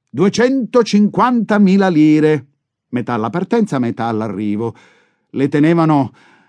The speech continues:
a modo di scapolari tra la pelle e la camicia. Avevano venduto tutto quello che avevano da vendere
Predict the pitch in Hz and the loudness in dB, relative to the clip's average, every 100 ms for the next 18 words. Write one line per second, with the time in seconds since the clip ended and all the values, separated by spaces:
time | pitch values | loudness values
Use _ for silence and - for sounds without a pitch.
0 | _ 123 131 143 160 156 143 127 - - | _ -6 -2 0 0 0 0 -2 -6 -6
1 | 135 131 156 196 127 110 117 110 113 113 | -6 -2 0 0 0 -2 -4 -4 -8 -6
2 | 113 117 110 139 147 143 139 127 123 123 | -4 -4 -4 -2 0 2 2 2 0 -2
3 | 123 127 196 175 165 - - 135 147 202 | -4 0 0 2 -2 -6 -8 -4 0 0
4 | 190 180 180 233 190 - 285 - _ - | 0 0 0 -2 -4 -2 0 0 _ -6
5 | 147 - 214 226 196 - 147 156 196 175 | -6 -2 -2 0 -2 -2 -4 -2 -2 -2
6 | 151 156 147 113 107 123 | -2 -2 -2 -2 -2 -4